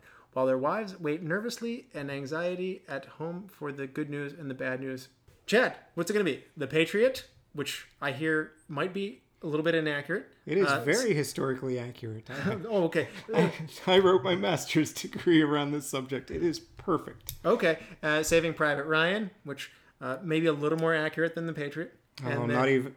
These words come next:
Speaker 2: not even close. It's, uh,
Speaker 1: And then We Were Soldiers.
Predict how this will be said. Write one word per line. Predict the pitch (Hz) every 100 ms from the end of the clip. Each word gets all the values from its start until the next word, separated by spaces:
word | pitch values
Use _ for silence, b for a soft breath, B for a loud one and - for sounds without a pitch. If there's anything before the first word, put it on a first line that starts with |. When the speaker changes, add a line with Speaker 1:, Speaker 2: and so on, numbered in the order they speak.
| -
Speaker 2:
not | 156 147
even | 127 110
close. | - - 113 107 -
It's, | 120 -
uh, | 113 107 107 _ _ _
Speaker 1:
And | 156 151
then | 147
We | 147
Were | 139
Soldiers. | 131 135 127 127 117